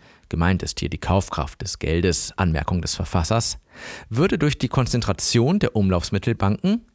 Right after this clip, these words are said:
gemeint sind Zentralbanken, die ungedecktes Geld ausgeben, Anmerkung des Verfassers, "eine außerordentliche Verstärkung erfahren. Die einzige Weltumlaufsmittelbank oder das Weltkartell der Umlaufsmittelbanken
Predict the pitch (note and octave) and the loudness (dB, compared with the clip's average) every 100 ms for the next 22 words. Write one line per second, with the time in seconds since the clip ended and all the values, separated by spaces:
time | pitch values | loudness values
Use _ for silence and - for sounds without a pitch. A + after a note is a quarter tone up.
0 | _ _ - F2 F2+ - F2 - E2 - | _ _ 0 2 2 0 -2 -2 -2 0
1 | C#3+ B2 E2+ - A2 G#2+ A2 D3+ C#3 F#2 | 0 2 0 0 0 0 0 0 2 0
2 | E2+ - - B2+ - - D2+ - E2+ A2+ | -2 -4 0 0 0 -4 -4 -2 -2 0
3 | E3+ F3 - D2+ D2 - F2 - - - | -2 -2 -6 -4 -4 -4 -6 -4 -6 -4
4 | D#2+ - C#3 - - - - - - - | -2 0 -2 -4 -12 -20 -20 -20 -20 0
5 | B2 B2 - F#3 - - A2 G#2 G2+ - | 2 4 2 0 2 2 2 2 0 0
6 | - F#3 - F#2 - F2+ C#2+ - C#2 C#2 | 0 0 2 2 0 -6 -4 -4 -2 -4
7 | - - _ _ _ _ - - - - | -8 -18 _ _ _ _ -20 -8 -4 0
8 | F3 G#3+ F#3+ D#3+ A2+ B2 B2+ - F#3+ G2 | 2 2 0 0 2 2 2 2 2 2
9 | - F#2+ - F2 - F2 D#3 F3 - F2 | 0 -2 0 -2 2 2 2 -2 -4 -6
10 | - - - F#2 D3 - G2+ - G#2 G2 | -4 -6 -2 0 0 0 -4 0 2 2
11 | - D3 C3 - F#2 - F2+ F2+ G2 C#3 | 0 0 0 0 -2 -2 0 2 0 -2